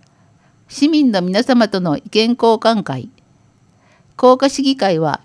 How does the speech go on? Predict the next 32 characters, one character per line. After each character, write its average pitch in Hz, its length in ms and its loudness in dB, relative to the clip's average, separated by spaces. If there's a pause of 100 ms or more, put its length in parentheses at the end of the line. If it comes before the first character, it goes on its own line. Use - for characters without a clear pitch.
開 262 220 0
か 262 80 0
れ 285 120 0
た 226 120 -2
議 220 140 -2
会 202 260 2
を 170 40 0
目 165 120 -4
指 165 160 -2
し、 117 300 -10 (760)
昨 220 320 -2
年 254 240 2
に 247 80 2
引 247 100 0
き 247 120 -8
続 240 280 -4
き 214 260 -6
公 247 280 0
聴 240 240 2
活 254 260 -2
動 214 200 0
と 165 140 -2
し - 120 -10
て 143 300 -6 (240)
市 - 180 -2
民 254 240 2
の 180 120 -2
皆 185 200 -2
さ 202 160 -2
ん 170 80 -4
か 147 120 -6
ら 139 180 -6